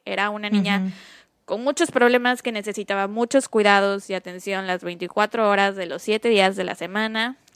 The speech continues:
Speaker 1: Usaba una silla de ruedas por lo de su cuadraplegia, comía a través de una sonda. O sea, era como un tubo, porque la sonda es diferente.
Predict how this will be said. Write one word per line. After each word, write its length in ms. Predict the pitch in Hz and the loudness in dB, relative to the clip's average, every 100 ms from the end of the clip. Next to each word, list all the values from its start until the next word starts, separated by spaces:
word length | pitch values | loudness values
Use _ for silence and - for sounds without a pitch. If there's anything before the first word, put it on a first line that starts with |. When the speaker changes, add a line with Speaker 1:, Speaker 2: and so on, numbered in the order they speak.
| - | -12
Speaker 1:
Usaba 360 | 208 214 214 | -2 4 4
una 200 | 226 220 | 4 0
silla 260 | 214 247 226 | -2 4 6
de 100 | 202 | 6
ruedas 480 | 226 247 254 247 - | 6 6 6 6 4
por 140 | 208 | 0
lo 60 | 196 | 2
de 140 | 185 | 2
su 240 | 185 180 175 | 0 -4 -2
cuadraplegia, 920 | 190 180 190 233 247 254 254 247 277 - - - _ | -2 -2 -4 0 2 2 2 0 0 -8 -20 -20 _
comía 500 | - 220 226 226 208 | -2 -2 0 2 4
a 60 | 208 | 2
través 300 | 208 202 196 | 2 0 0
de 80 | 202 | -4
una 160 | 185 | -4
sonda. 720 | 196 254 254 262 240 233 302 - | -2 2 2 4 4 6 4 -2
O 60 | 240 | 2
sea, 100 | 285 | 4
era 120 | 381 | 4
como 220 | 392 330 | 2 -4
un 140 | 294 285 | -6 -4
tubo, 320 | 285 233 208 | -2 0 -2
porque 200 | 214 220 | -4 -4
la 100 | 226 | -4
sonda 240 | 262 269 | -4 -6
es 80 | 302 | -6
diferente. 600 | 302 220 208 208 190 160 | -4 -2 -2 -2 -2 0